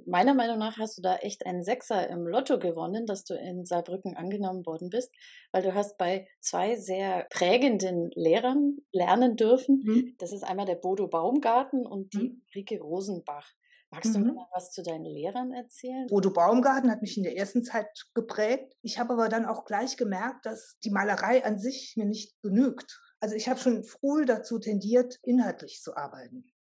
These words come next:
Speaker 2: Und da hat Ulrike Rosenbach, die ja Performancekünstlerin ist, äh, Feministin, die hat mir da sehr viel geholfen, da diesen Weg zu finden, den ich heute noch gehe. Meine Arbeit hat mir sicher nicht viel mit ihrer Arbeit zu tun, aber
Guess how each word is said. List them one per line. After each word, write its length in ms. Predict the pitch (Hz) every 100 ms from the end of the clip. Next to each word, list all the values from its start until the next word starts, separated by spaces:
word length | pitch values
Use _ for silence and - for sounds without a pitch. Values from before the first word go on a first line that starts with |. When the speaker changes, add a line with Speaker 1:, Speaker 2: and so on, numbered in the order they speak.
| -
Speaker 2:
Und 140 | 202
da 80 | 202
hat 160 | 202 226
Ulrike 260 | 202 214
Rosenbach, 640 | 220 170 208 240 254 254 -
die 100 | -
ja 260 | 180 170 160
Performancekünstlerin 920 | - - 180 220 233 254 - 233 233
ist, 460 | 226 254 - - -
äh, 160 | - 175
Feministin, 1040 | - 185 180 214 254 - 277 285 285 285
die 120 | - -
hat 180 | 226
mir 120 | 220 202
da 100 | 190
sehr 260 | - 185
viel 120 | - -
geholfen, 640 | 170 170 165 170 156 - -
da 120 | 180
diesen 300 | 208 214 202
Weg 240 | 233 240
zu 100 | 202
finden, 380 | - 165 135 131
den 140 | 156 160
ich 140 | -
heute 180 | 202 233
noch 180 | 208 -
gehe. 460 | 190 247 269 311 -
Meine 260 | 190 202 208
Arbeit 200 | 208 208
hat 140 | 220
mir 100 | 226
sicher 260 | - 226 226
nicht 240 | 214 -
viel 140 | 247
mit 180 | 226 220
ihrer 240 | 262 269 196
Arbeit 280 | 214 202 202
zu 100 | 214
tun, 300 | 294 285 240
aber 320 | 208 196